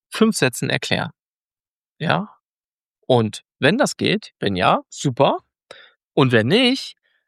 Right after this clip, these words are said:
na dann schreib erst mal auf. Erst mal aufschreiben, klären und dann vereinfachen. Und das gilt übrigens nicht nur für K I, das gilt für alles. Jeder Prozess, den du automatisieren willst, muss zuerst mal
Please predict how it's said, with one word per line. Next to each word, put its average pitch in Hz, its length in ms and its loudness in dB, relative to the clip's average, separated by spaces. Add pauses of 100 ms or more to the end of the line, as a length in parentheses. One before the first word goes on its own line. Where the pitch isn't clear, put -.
(140)
na 104 120 0
dann 92 160 -4
schreib - 240 -4
erst - 160 -6
mal 117 100 0
auf. 214 380 -2 (260)
Erst 156 260 0
mal 175 100 4
aufschreiben, 117 640 0
klären 110 480 2 (120)
und - 160 -6
dann 92 140 0
vereinfachen. - 720 -8 (960)
Und 120 160 2
das 139 160 2
gilt 165 200 4
übrigens 139 400 2
nicht 131 200 0
nur 120 120 2
für - 180 -2
K 110 140 -4
I, 127 260 -2
das 113 200 -2
gilt 110 180 -2
für - 180 -10
alles. - 380 -8
Jeder 175 380 2
Prozess, - 640 -6 (160)
den 113 120 -4
du 117 60 -4
automatisieren 113 840 0
willst, 120 280 -2
muss 143 260 0
zuerst 113 480 -2
mal 110 400 0